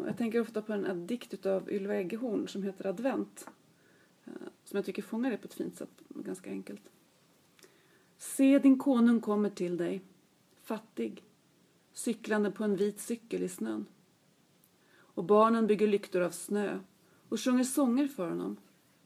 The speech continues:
Och hans ansikte är klart och leende när han cyklar förbi de gamla husen i stan, där de människor som ska döda honom lutar sig ut genom fönstren och ser ingenting,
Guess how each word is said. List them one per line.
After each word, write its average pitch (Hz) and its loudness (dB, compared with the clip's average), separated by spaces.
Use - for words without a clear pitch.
Och - -4
hans 226 4
ansikte 208 2
är 196 4
klart 247 0
och 220 0
leende 175 2
när 202 2
han 208 6
cyklar 208 0
förbi 202 2
de 196 4
gamla 190 2
husen 202 -2
i 196 0
stan, 180 -4
där 220 -2
de 262 8
människor 214 2
som 208 -4
ska 196 -2
döda 185 0
honom 190 -4
lutar 190 4
sig 196 4
ut 196 2
genom 185 6
fönstren 180 0
och 214 -6
ser 185 -2
ingenting, 240 0